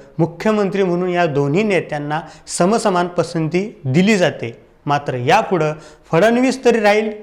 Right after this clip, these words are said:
किंवा मी तरी राहीन" असं ललकारत ठाकरेंनी रणशिंग फुंकलंय. फडणवीस यांनीही "माझ्या नादी लागणाऱ्याला मी सोडत नसतो" असं सुनावलंय.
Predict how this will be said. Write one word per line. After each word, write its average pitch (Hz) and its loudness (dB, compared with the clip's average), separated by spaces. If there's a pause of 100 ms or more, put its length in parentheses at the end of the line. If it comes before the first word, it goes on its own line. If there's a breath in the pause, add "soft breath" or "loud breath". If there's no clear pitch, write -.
किंवा 208 4
मी 202 2
तरी 196 4
राहीन" 160 0 (320 loud breath)
असं 170 2
ललकारत 165 2 (260)
ठाकरेंनी 175 0
रणशिंग 165 0 (120)
फुंकलंय. 120 -8 (640 loud breath)
फडणवीस 247 4
यांनीही 202 2
"माझ्या 190 2
नादी 180 2
लागणाऱ्याला 175 2
मी 185 -4
सोडत 208 2
नसतो" 202 -4
असं 180 -4
सुनावलंय. 139 0